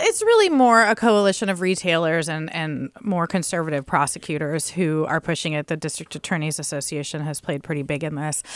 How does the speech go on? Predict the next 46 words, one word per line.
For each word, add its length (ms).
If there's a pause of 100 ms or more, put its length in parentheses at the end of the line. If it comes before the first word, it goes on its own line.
(200)
Um, 340
I 60
don't 120
wanna 120
give 120
away 160
too 280
much, 220
Scott, 320
but 100
we'll 80
be 140
talking 340
about 320
Prop 180
forty-seven 440
a 80
lot 200
next 360
week. 260
I 200
am, 580 (340)
um, 300
on 180
the 100
verge 320
of 120
publishing 560
a 280
kinda 220
six-month 560
investigation 840
into 640 (260)
what 260
actually 420
have 460
been 400 (400)
the 580 (460)
outcomes 520
since 440
that 300
passed 340
almost 260
a 40
decade 400
ago. 400